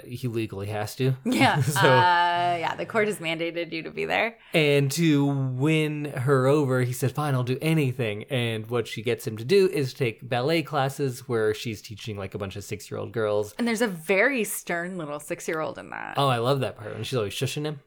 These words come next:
Speaker 2: Yeah.
Speaker 1: That's what I liked. I wanted more fun things like that.
Speaker 2: That was funny.
Speaker 1: That's the montage I was looking for.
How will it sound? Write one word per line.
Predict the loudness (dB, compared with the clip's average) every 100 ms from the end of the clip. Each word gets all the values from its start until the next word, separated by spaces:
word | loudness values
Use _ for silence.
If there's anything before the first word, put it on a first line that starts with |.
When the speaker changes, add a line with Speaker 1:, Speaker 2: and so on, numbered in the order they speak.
| -2
Speaker 2:
Yeah. | 2 2 -2 _ -20 _
Speaker 1:
That's | 2 2 -2 -8
what | -6 4 6
I | 6 4
liked. | 0 0
I | 2
wanted | 6 6 6 4
more | 4 6 6 6 6 4 2 -4
fun | 0 2 4 2 0
things | 0 -2 -2 -4
like | -6 -6
that. | -8 -10 -16 _ _ _ -6
Speaker 2:
That | -4
was | -4
funny. | 0 2 2 -2 -6 0
Speaker 1:
That's | 2 2 2
the | 2
montage | 2 0 -2 -2 -2
I | -4 -6
was | -8
looking | -16 -18 -20
for. | -18 -20